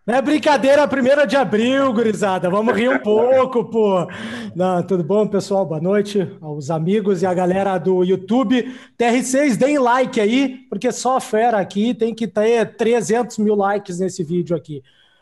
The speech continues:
Ah, perguntadinha fácil essa aí, Rebeca, me cravou. <laughs> Mas vamos lá, né? Ah, conste-, contextualizar um pouquinho. Tu me passou a parte chata, né? A parte chata que é dar número. Vamos lá.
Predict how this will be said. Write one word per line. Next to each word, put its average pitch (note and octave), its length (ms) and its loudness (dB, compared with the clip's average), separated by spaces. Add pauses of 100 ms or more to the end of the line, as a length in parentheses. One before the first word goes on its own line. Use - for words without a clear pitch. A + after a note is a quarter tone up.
(140)
Ah, F#3 540 0
perguntadinha A#3 800 0
fácil C4 560 -2
essa G#3+ 280 0
aí, G3+ 100 2
Rebeca, F#3 560 -2
me F#3+ 80 -2
cravou. A#3+ 920 -2 (200)
<laughs> - 200 -20
Mas G3 340 -2
vamos C4 220 0
lá, G#3+ 180 0
né? F3+ 220 -4 (160)
Ah, F3+ 640 0
conste-, A#3 400 -4 (260)
contextualizar A3+ 1120 -2
um A3+ 80 -4
pouquinho. G3+ 720 -2 (640)
Tu - 80 -10
me E3+ 80 -2
passou F3+ 320 -6
a G#3+ 40 -6
parte A3 320 -6
chata, E3 580 -6
né? G3 120 -4
A F#3 100 -4
parte G3 360 -6
chata G3+ 300 -6
que - 80 -6
é G3 60 -2
dar G3+ 140 0
número. F3+ 460 2
Vamos G3 200 -2
lá. F#3+ 240 -2